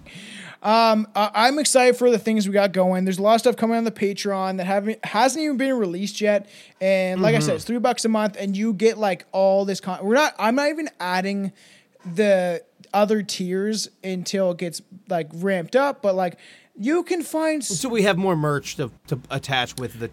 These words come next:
Speaker 1: Yeah, there's
Speaker 2: tiers,
Speaker 1: so
Speaker 2: yeah.
Speaker 1: many things, and you know the best way to support us is give us a five-star rate and review on Apple Podcasts and iTunes. It's the best way, but if you want, right, I know we're getting a lot of Spotify listeners. Um, so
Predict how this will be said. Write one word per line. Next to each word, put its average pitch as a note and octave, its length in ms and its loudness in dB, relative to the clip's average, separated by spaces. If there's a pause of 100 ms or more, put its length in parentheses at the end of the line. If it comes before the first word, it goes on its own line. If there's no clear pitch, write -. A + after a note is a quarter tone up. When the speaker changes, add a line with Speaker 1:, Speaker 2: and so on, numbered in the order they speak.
Speaker 1:
Yeah, D4+ 240 2
there's A#3 260 2
Speaker 2:
tiers, - 40 -2
Speaker 1:
so D4+ 180 4
Speaker 2:
yeah. E4 60 -2
Speaker 1:
many E4+ 120 -2
things, B3 300 -2
and B3 100 -2
you A#3+ 80 0
know B3 120 2
the A#3 60 0
best A3+ 220 0
way A3+ 160 2
to G3+ 40 0
support F3 340 -4
us G3+ 180 -2
is G3+ 220 -4
give F#3+ 200 0
us G3 200 2
a F#3+ 120 0
five-star F3+ 520 -2
rate F3+ 240 -4
and A#3+ 80 -4
review G3+ 500 -4 (320)
on F#3 400 -2
Apple G3 300 -2
Podcasts F#3+ 640 0
and E3+ 80 -12
iTunes. F3 340 -8
It's - 100 -16
the F#3+ 80 -8
best D#4 200 6
way, C#4 200 4
but A3+ 160 2
if G#3 100 -2
you B3 100 0
want, A#3 240 2
right, F#3+ 300 0
I F#3+ 140 2
know G#3+ 160 2
we're G#3 160 -2
getting G#3 180 0
a E3+ 80 -2
lot F3 500 0
of F#3 60 -4
Spotify F3 580 -4
listeners. D#3+ 460 -10 (420)
Um, F3+ 380 -2
so F#3+ 400 2